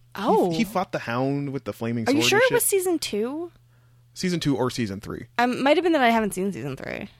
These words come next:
Speaker 1: He fought the Hound. He got resurrected. Um,
Speaker 2: Oh, also
Speaker 1: Derek Bondarian, is that his name?
Speaker 2: I don't know.
Speaker 1: Anyway,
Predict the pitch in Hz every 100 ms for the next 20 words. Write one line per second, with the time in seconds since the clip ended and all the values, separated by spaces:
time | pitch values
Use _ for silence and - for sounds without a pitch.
0 | _ _ _ _ - 131 139 156 - -
1 | 107 104 117 95 - 101 98 - 101 101
2 | - - 117 104 98 - 92 - - -
3 | - - 202 294 147 147 151 143 139 139
4 | 160 170 139 123 135 139 156 262 381 415
5 | 427 440 440 - - - _ _ _ 135
6 | 120 95